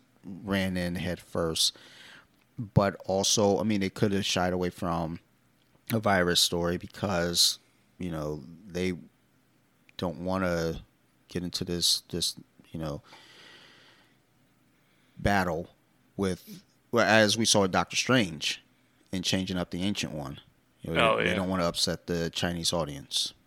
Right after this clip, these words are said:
Speaker 2: Yeah,
Speaker 1: and
Speaker 2: that's
Speaker 1: lose
Speaker 2: true.
Speaker 1: their viewership
Speaker 2: Yep.
Speaker 1: there. So that's possible, but I don't know.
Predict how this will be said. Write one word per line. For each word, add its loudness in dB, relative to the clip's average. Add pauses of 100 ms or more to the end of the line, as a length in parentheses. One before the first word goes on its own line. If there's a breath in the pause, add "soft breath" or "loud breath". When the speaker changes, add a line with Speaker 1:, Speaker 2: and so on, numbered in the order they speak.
(220)
Speaker 2:
Yeah, -4
Speaker 1:
and -12
Speaker 2:
that's -2
Speaker 1:
lose -2
Speaker 2:
true. -2
Speaker 1:
their -4
viewership 4
Speaker 2:
Yep. -8
Speaker 1:
there. -6 (260 loud breath)
So 8
that's 2 (440)
possible, 0
but 0
I 8
don't 4
know. -2